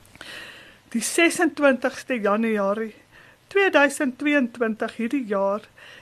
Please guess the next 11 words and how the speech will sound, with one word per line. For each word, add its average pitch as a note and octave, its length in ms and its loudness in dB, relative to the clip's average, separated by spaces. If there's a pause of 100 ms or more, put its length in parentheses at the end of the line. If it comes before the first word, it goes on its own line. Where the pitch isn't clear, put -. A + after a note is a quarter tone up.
(320)
het G#3+ 140 -6
ek A#3 100 -2
my A3+ 180 0
laaste A3+ 840 0 (340)
chemobehandeling G#3+ 1300 -2
gehad. G3+ 500 -6 (1160)
Ek F4 220 6
het D#4 200 0
die D4 200 -4
klok D4+ 380 4
gelei C4+ 720 4